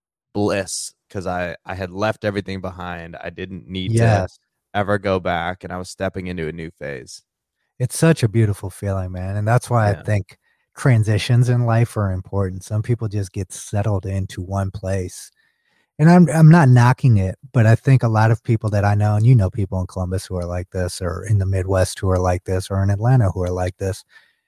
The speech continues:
Speaker 2: they get so rooted in a place that they don't realize how complacent they've become. You
Speaker 1: Yeah.
Speaker 2: know what I mean?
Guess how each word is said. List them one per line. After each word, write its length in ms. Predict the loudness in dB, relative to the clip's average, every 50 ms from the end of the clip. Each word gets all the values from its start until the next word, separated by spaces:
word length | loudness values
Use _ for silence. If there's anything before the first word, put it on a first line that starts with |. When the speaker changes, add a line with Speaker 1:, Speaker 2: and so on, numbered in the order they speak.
| _ _ _
Speaker 2:
they 80 | -2 2
get 200 | 4 4 4 4
so 460 | 2 -2 -2 0 2 4 6 6 6
rooted 440 | 6 6 8 8 8 8 8 6 4
in 140 | 4 2 2
a 80 | 0 -2
place 400 | -4 _ -4 -4 -4 -4 -6 -10
that 160 | -14 -12 -8
they 120 | -6 -6
don't 240 | -4 -2 -4 -4 -4
realize 480 | -6 -6 -6 -4 -4 -4 -6 -6 -8 -8
how 140 | -8 -8
complacent 640 | -8 -8 -12 -16 -12 -10 -10 -10 -10 -10 -12 -14 -14 _
they've 220 | -12 -14 -14 -14
become. 440 | -16 -18 -16 _ -12 -12 -12 -12 -14 _ _ _ _ _ _ _ _ _ _ 0
You 100 | 4 6
Speaker 1:
Yeah. 80 | 6
Speaker 2:
know 60 | 6 6
what 80 | 6 4
I 40 | 4
mean? 300 | 4 2 2 2 0